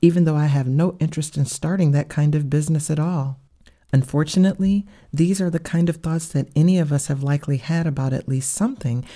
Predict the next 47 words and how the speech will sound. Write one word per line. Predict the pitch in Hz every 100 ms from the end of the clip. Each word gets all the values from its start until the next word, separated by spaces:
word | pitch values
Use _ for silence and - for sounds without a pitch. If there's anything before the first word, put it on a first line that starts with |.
| - -
at | 131
some | - 151
time | 151 156 151
in | 143
our | 131
lives. | 135 160 165 131 131 -
But | 135 135
again, | 131 151 151 131 127 - - -
the | -
best | 123 139 151 -
thing | 175 170
you | 160
can | 160 147
do | 143 180 220 233 _ -
is | 127
to | - 135
be | 135
yourself, | 139 147 - 139 131 135 - - - - -
and | 135
under | 139 135
no | 135 147
circumstances | 175 - 254 190 151 - 135 135 139 135 - -
should | - 143 139
you |
pretend | 139 131 - 190 180 135 139
to | 135
be | 135 131
anything | 135 139 139 143 139
different. | 147 147 - 139 - - - _ _ _ _ _ _ _ _ _
And | 143 139
number | 139 165
three, | 185 156 143 135 135 - - - -
accept | - - 185 196
who | -
you | 220 214 214
are | 165 160 147 151
and | 139
be | 139
proud | 139 - 175 147 131
of | 135
the | 139
woman | 139 151 139 135
God | 135 135 143
made | 139 139
you | 143
to | 143
be. | 139 143 135